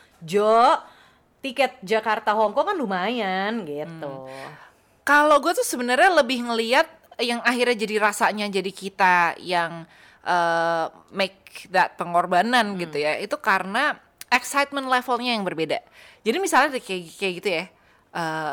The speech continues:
Speaker 2: "Aku bisnis trip nih, kamu ikut dong," gitu.
Speaker 1: Hmm.
Speaker 2: Terus dia equally excited,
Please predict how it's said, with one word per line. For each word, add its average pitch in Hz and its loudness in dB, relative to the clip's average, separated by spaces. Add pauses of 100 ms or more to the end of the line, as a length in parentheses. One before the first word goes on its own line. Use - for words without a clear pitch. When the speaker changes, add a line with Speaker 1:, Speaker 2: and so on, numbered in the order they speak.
(120)
Speaker 2:
"Aku - -10
bisnis 262 -10
trip 320 -10
nih, 330 -12
kamu 254 -8
ikut - -12
dong," 277 0
gitu. 175 -4
Speaker 1:
Hmm. - -12 (220)
Speaker 2:
Terus - -6
dia 226 4
equally 233 -2 (260)
excited, 294 0